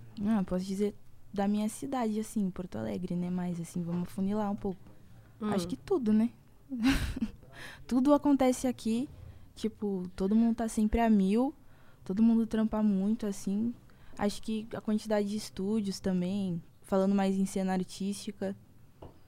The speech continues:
Speaker 1: Nossa, tem muita coisa diferente, muita coisa diferente. Eu achei, vão, vão me xingar depois disso, mas eu achei que a galera daqui, tipo,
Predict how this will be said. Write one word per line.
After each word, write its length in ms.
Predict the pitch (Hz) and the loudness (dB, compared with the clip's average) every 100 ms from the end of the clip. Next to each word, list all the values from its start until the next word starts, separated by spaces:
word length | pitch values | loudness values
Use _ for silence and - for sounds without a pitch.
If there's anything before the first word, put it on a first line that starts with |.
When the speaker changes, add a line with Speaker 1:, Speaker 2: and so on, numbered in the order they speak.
| - - | -2 4
Speaker 1:
Nossa, 260 | 254 233 | 4 4
tem 100 | 226 | 2
muita 180 | 233 320 | 2 2
coisa 200 | 294 240 | -2 -4
diferente, 520 | - 208 185 175 - - - | -4 -2 0 0 -4 -8 -6
muita 220 | 214 220 | -4 -4
coisa 200 | 180 175 | -8 -8
diferente. 440 | - 180 170 - - - - | -8 -8 -8 -10 -12 -6 4
Eu 200 | 285 269 | 6 8
achei, 400 | 214 - 233 196 | 6 4 2 2
vão, 280 | 196 220 - - | 0 -2 -4 -12
vão 220 | 190 202 | -4 0
me 100 | 214 | 2
xingar 300 | 202 233 233 | 0 0 0
depois 280 | 220 214 233 | 2 0 0
disso, 220 | 180 - | -2 -2
mas 160 | 190 185 | -2 2
eu 100 | 196 | 2
achei 240 | 226 226 | 2 -2
que 80 | 214 | -4
a 60 | 220 | 0
galera 340 | 214 214 214 202 | 2 2 0 0
daqui, 340 | 214 214 220 | -2 -2 -6
tipo, 320 | - - 220 | -6 -4 -4